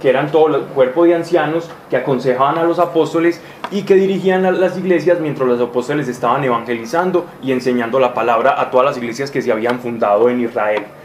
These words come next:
Entonces, en esta situación se produce lo que nosotros conocemos como el primer concilio, o el concilio llamado Concilio de Jerusalén,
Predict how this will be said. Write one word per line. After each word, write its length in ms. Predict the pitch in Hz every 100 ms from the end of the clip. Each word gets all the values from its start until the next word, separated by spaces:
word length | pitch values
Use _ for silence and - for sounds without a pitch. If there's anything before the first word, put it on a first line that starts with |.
| - - - -
Entonces, 540 | 156 165 175 214 208 -
en 120 | 170
esta 240 | 175 214
situación 580 | 202 208 202 196 185 190
se 120 | 190
produce 480 | 165 185 180 175 185
lo 120 | 175
que 100 | 180
nosotros 340 | 175 170 160 175
conocemos 460 | 180 160 170 185
como 260 | - 151 139
el 120 | 127
primer 340 | 131 127 123 120
concilio, 640 | 160 156 185 139 147 180
o 80 | 170
el 80 | 170
concilio 400 | 185 180 165 170
llamado 480 | 170 156 143 156 147
Concilio 480 | 143 123 127 117
de 100 | 127
Jerusalén, 560 | 120 131 156 160 214